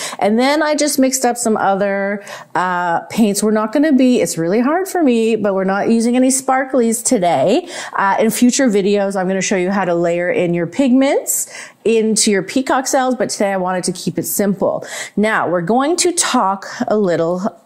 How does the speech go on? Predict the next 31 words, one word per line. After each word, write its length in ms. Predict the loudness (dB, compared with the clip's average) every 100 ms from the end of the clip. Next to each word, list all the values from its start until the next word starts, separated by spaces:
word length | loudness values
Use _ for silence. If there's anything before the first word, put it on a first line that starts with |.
| -6
science-y, 960 | -4 0 0 2 2 0 0 0 2 0
and 140 | 0
I'm 180 | 0 0
not 180 | 0 -2
a 60 |
science 320 | -2 -2 -2
person, 800 | -2 -2 -2 0 0 0 0 0 -2 -14 -18 -8
but 140 | -6 -2
this 200 | -2 -2
is 120 | 0
what 160 | 0 0
I 80 |
found. 600 | -4 -2 0 0 -2 -6 -10 -16 -20 -20 -20 -20 -20 -20 _ 0
Opaque 520 | 0 0 0 0 -4
paints, 840 | -2 0 2 0 0 0 0 -2 -12 _ _ _ _ -4
and 160 | -2 0
you'll 100 | -2
see, 440 | 0 0 2 2 -2 -12 _ -20 -12 -6
you 120 | -2
can 160 | 0
tell 340 | 0 0 0 2
an 120 | 2
opaque 420 | 2 2 0 0
paint, 400 | -2 0 0 -4 -10 _ _ _
a 120 | -2
lot 520 | 0 2 2 2 0 -2
of 480 | 0 0 -2 -6 -12 -8
brands 680 | -4 -2 0 0 0 -2 -4
show 240 | -2 0
you 240 | 0 0 0
either 800 | 0 0 0 -2 -2 -4 -6